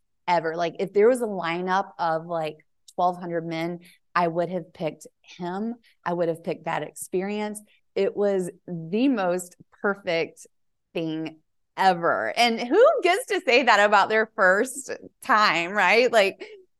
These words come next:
so it really was so amazing. And I really do love my, my story of my,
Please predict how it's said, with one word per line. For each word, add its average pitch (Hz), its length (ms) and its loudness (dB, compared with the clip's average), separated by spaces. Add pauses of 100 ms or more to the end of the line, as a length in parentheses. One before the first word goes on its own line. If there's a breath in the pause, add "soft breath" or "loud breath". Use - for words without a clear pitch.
(180)
so 262 160 8
it 247 160 8
really 285 240 0
was 233 340 2
so 208 160 0
amazing. 190 480 -2
And 208 80 -6
I 214 60 -2
really 214 340 0
do 190 640 -4
love 160 640 0 (140)
my, 160 560 -8 (180)
my 190 200 -4
story 160 520 -2
of 151 280 -6
my, 147 240 -8